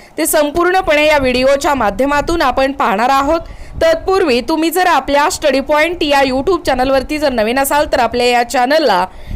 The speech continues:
लगेचच लाईक आणि सबस्क्राईब करायला विसरू नका. चला तर मग वेळ वाया न घालवता दुसऱ्यांदा टेट परीक्षा म्हणजे शिक्षक अभियोग्यता व बुद्धिमत्ता चाचणी टेट परीक्षा दोन हजार पंचवीस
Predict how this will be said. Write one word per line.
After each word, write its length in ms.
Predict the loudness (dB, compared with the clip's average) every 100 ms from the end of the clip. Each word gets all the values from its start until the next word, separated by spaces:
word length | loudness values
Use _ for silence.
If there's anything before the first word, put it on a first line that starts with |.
| 0
लगेचच 800 | 2 2 2 0 2 2 0 -2
लाईक 320 | 0 2 2
आणि 160 | 0 0
सबस्क्राईब 540 | 0 -2 -2 0 0
करायला 300 | 2 2 2 2
विसरू 380 | 0 -2 -2
नका. 300 | 0 0 0 -2 -6 -14 -8 0
चला 280 | 2 4 2 2
तर 120 | 2
मग 300 | 2 2 0
वेळ 280 | 2 2 2
वाया 340 | 4 4 2
न 200 | 2 2 2
घालवता 600 | 2 2 2 2 2 2 -2 -8 -8
दुसऱ्यांदा 640 | -2 0 2 2 2 2 0 0
टेट 260 | 0 2 -2
परीक्षा 640 | 0 0 0 0 2 2 -2 -8 -2
म्हणजे 260 | 0 2 0
शिक्षक 540 | -2 -2 0 0 0
अभियोग्यता 720 | 0 2 2 0 0 0 2
व 120 | 2 2
बुद्धिमत्ता 640 | 0 0 0 0 0 0
चाचणी 600 | 0 0 0 0 0 -2 -4 -12 -4
टेट 240 | 0 0 0
परीक्षा 500 | 0 0 0 0 0
दोन 220 | 2 0
हजार 280 | 2 2 0
पंचवीस 680 | 0 0 0 0 0 0